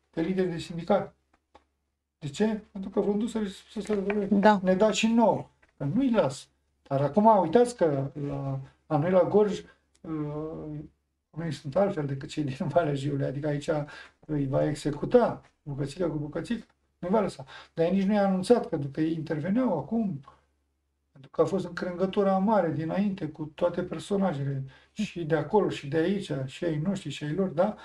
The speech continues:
Speaker 1: Ei s-au cunoscut cu toată lumea. Pentru că sindicaliștii ăștia, uh,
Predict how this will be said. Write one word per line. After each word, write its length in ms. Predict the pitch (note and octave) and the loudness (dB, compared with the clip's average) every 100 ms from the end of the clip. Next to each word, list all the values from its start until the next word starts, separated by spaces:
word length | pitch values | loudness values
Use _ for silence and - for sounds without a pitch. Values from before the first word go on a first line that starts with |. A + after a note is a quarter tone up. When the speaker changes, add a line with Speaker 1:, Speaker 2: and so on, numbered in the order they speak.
| - - - | -20 -20 -8
Speaker 1:
Ei 120 | E3 | -4
s-au 160 | - F3+ | 0 2
cunoscut 320 | F#3+ F#3+ - | 2 0 -2
cu 80 | G3+ | 2
toată 240 | G#3 G#3 | 4 4
lumea. 280 | G#3+ G#3 - - _ _ _ _ _ | 2 2 -2 -12 _ _ _ _ _
Pentru 180 | _ _ | _ _
că 300 | - D#3 C#3 - - _ - | 0 0 0 -6 -18 _ -12
sindicaliștii 1000 | - F#3 G3+ G#3 D3+ C3+ - F3+ E3+ D3 | -4 -2 2 4 4 0 -6 -8 -8 -6
ăștia, 500 | C3+ - - E3+ F#3+ _ _ _ _ _ _ | -8 -10 -12 -10 -10 _ _ _ _ _ _
uh, 140 | D3 | -8